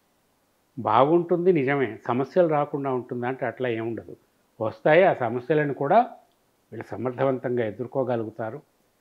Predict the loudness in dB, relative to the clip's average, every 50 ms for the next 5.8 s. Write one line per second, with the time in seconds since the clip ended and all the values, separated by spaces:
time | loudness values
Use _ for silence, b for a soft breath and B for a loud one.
0 | _ _ -16 -10 -6 -2 -2 -2 -2 -2 -2 -4 -4 -2 -2 -2 -2 -2 -4 -6
1 | -6 -4 -2 -2 -2 0 -2 -2 -2 -2 -2 -2 -4 -6 -8 -10 -12 -14 -16 -12
2 | -4 -4 -4 -2 0 -2 -4 -2 -4 -6 -4 -4 -4 -4 -4 -4 -6 -4 -4 -6
3 | -6 -6 -8 _ _ _ _ _ _ _ _ _ _ 0 0 0 0 -2 -6 -4
4 | -4 -4 -4 -2 -4 -4 -4 -6 -8 -10 -10 -8 -6 -6 -4 -6 -6 -8 -8 -8
5 | -8 -6 -6 -6 -6 -6 -6 -6 -8 -8 -8 _ -14 -14 -14